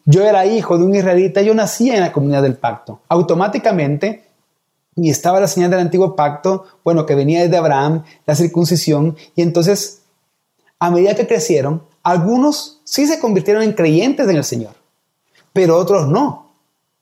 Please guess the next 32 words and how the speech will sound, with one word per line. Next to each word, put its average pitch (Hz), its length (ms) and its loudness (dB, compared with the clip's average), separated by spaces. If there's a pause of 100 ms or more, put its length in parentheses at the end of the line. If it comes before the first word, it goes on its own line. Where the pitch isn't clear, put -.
(800)
Entonces, 202 680 -2 (840)
todo 285 280 0
esto 180 360 0
dio 185 160 4
lugar 165 600 0 (920)
a 170 160 -4
que 196 120 2
dentro 185 260 0
de 180 60 2
la 175 100 -2
comunidad 175 280 0
del 226 220 0
pacto, 160 600 -6 (2750)
porque 170 280 0
no 165 160 2
todos 214 220 2
eran 220 200 0
creyentes, 190 640 0
pero 135 200 -2
formaban 139 520 -2
parte 190 240 -2
de 196 80 2
la - 20 -4
comunidad 190 220 0
del 196 100 -2
pacto, 165 480 -4
unos 208 300 2
podían 180 420 0
instar 180 460 0
a 156 140 0
otros, 156 340 -2
podían 170 580 0